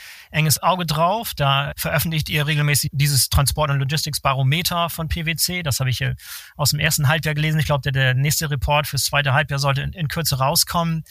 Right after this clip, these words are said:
Vielleicht könnt ihr uns mal kurz zusammenfassen, welche aktuellen Trends ihr da wahrnehmt, die wir jetzt noch nicht angesprochen haben, die in der ersten Hälfte zu sehen waren und vielleicht schon einen kleinen Ausblick zu geben auf das, was, äh,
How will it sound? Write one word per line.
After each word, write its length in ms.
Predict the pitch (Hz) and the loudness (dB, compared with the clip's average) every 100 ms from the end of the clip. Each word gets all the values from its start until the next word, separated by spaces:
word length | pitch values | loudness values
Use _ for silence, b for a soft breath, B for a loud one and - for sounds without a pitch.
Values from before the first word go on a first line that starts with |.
| B B B | B B B
Vielleicht 240 | - 156 - | -4 -2 0
könnt 120 | 175 | -2
ihr 60 | |
uns 100 | 165 | 0
mal 100 | 160 | -2
kurz 220 | 151 175 - | -2 -2 0
zusammenfassen, 720 | 151 160 151 135 147 139 131 | 0 2 2 2 2 0 2
welche 440 | 147 151 156 147 | 0 2 2 2
aktuellen 380 | - - - 165 | 0 -2 -2 -2
Trends 300 | - 156 165 | 0 0 0
ihr 60 | 165 | 2
da 140 | 147 | 2
wahrnehmt, 440 | 143 175 147 147 | 4 2 2 0
die 80 | 147 | 0
wir 60 | 143 | 2
jetzt 80 | 151 | 2
noch 60 | |
nicht 160 | 143 165 | 0 0
angesprochen 520 | 175 160 - 143 139 | 0 0 0 2 2
haben, 200 | 139 135 | 2 2
die 80 | 135 | 0
in 60 | |
der 120 | 135 147 | 0 2
ersten 440 | 180 - 185 160 - b b | 2 0 -2 -10 -12 b b
Hälfte 300 | b 180 - | b 0 0
zu 160 | 156 151 | 0 0
sehen 240 | 165 170 | 0 0
waren 200 | 156 156 | 2 2
und 120 | 156 135 | 2 0
vielleicht 280 | 156 202 | 0 0
schon 100 | - | -2
einen 60 | 180 | -2
kleinen 280 | 175 165 160 | 0 2 2
Ausblick 360 | 160 - 156 | -2 -4 -6
zu 120 | - 151 | -4 -2
geben 240 | 160 151 | 0 0
auf 100 | 139 | 0
das, 260 | 151 135 - | 0 0 2
was, 220 | 135 - | 0 0
äh, 200 | 143 | -4